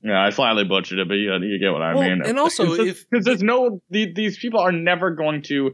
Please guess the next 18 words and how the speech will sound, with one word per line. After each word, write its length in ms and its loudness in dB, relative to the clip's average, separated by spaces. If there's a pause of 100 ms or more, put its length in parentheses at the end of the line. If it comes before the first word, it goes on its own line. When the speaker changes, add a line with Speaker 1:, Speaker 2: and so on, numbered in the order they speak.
(420)
Speaker 1:
once 320 0
some 140 2
of 20 0
these 160 0
people, 300 2
like 220 2
flat 300 2
earthers 720 -2
and 140 -8
truthers 640 0
and 120 -8
so 220 0
forth, 180 0
and 120 -4
QAnon 680 0
nuts, 360 -2
right? 320 2
Like, 300 0